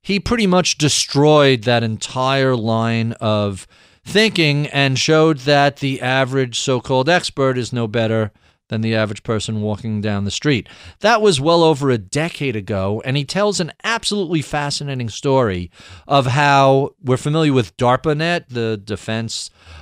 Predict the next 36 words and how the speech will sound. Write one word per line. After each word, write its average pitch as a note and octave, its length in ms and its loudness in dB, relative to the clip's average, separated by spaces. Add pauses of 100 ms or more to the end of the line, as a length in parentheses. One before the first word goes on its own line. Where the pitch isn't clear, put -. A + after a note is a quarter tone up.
uh, A2 320 2
Research D#3+ 480 2
Project, E3 500 2
invented G#2 500 -6
the B2+ 120 -2
internet C#3+ 400 -2
and A#2 100 -4
all A#2 120 -2
these A2+ 160 -4
other A#2 120 -2
really A#2 240 -2
cool B2+ 200 -2
things. F3 420 -2 (300)
Well, E3+ 180 6
the D#3 160 2
intelligence D#3 760 0
community C3 500 -4
has B2 280 -4
their A#2+ 180 0
own A#2 160 0
version A2 420 -2
of F2+ 120 -6
darpa, F#2+ 480 -4
and G#2 80 -4
it's G2 140 -8
called G2 400 -6
I A2+ 180 -2
arpa. A#2+ 460 0 (420)
And C#3+ 180 0
they G3 200 4
basically E3 600 -2
approached C#3 520 -4
Professor B2 420 -8
Tetlock A#2 480 -4
and A2+ 120 -6
said, A2+ 420 -2